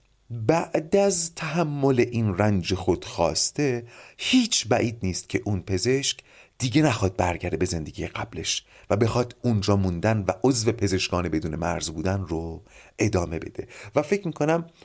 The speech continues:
داستان‌های زیادی از تأثیر انتخاب رنج خودخواسته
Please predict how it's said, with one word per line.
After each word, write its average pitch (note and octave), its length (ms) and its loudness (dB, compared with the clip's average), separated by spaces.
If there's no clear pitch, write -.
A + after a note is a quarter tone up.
داستان‌های A#2+ 600 2
زیادی G2 680 2
از - 140 -2
تأثیر E3 1000 0
انتخاب G#2+ 880 0
رنج G2+ 560 2
خودخواسته A2+ 840 0